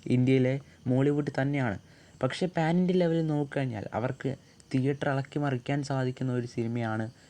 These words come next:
തീർച്ചയായിട്ടും ആയിരം കോടിയിലേക്ക് എത്തിക്കുന്നത്. അവർക്ക് വേണ്ട അതുകൊണ്ട് തന്നെയാണ് പുഷ്പ ടു, കെ ജി എഫ് ടു. പുഷ്പ ടു എന്ന് പറയുന്ന മലയാളം ഇൻഡസ്ട്രിയിൽ നമുക്ക് ആ ഒരു മലയാളം ഓഡിയൻസിന് പലർക്കും ഇഷ്ടപ്പെട്ടിട്ടുണ്ടായിരുന്നില്ല. പക്ഷേ പാൻ ഇന്ത്യൻ ലെവൽ നോക്കിക്കഴിഞ്ഞാൽ വലിയൊരു ഹിറ്റ് തന്നെ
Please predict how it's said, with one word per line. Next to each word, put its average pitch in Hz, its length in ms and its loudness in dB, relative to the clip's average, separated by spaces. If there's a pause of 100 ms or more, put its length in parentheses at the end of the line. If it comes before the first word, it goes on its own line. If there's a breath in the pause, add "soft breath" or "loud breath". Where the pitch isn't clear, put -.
(160 loud breath)
തീർച്ചയായിട്ടും 113 560 0
ആയിരം 107 300 -2
കോടിയിലേക്ക് 110 460 -2
എത്തിക്കുന്നത്. 104 500 -4 (440 loud breath)
അവർക്ക് 120 280 -2
വേണ്ട 165 160 0
അതുകൊണ്ട് 151 300 -2
തന്നെയാണ് 151 260 -2
പുഷ്പ 139 400 -4 (120)
ടു, 143 60 4 (160)
കെ 131 100 0
ജി 131 60 0
എഫ് 135 120 -4
ടു. 135 40 0
പുഷ്പ 127 400 -4
ടു 131 140 -4
എന്ന് 139 160 0
പറയുന്ന 135 240 -2
മലയാളം 131 460 -2
ഇൻഡസ്ട്രിയിൽ 135 420 -4 (380 loud breath)
നമുക്ക് 123 300 0
ആ 123 140 0 (100)
ഒരു 135 180 0 (280 soft breath)
മലയാളം 143 420 2
ഓഡിയൻസിന് 156 400 0
പലർക്കും 135 340 -2
ഇഷ്ടപ്പെട്ടിട്ടുണ്ടായിരുന്നില്ല. 120 880 -2 (120)
പക്ഷേ 117 240 -4
പാൻ 127 320 0
ഇന്ത്യൻ 135 220 0
ലെവൽ 135 200 0
നോക്കിക്കഴിഞ്ഞാൽ 127 460 0
വലിയൊരു 120 280 0
ഹിറ്റ് 120 360 -2
തന്നെ 120 180 0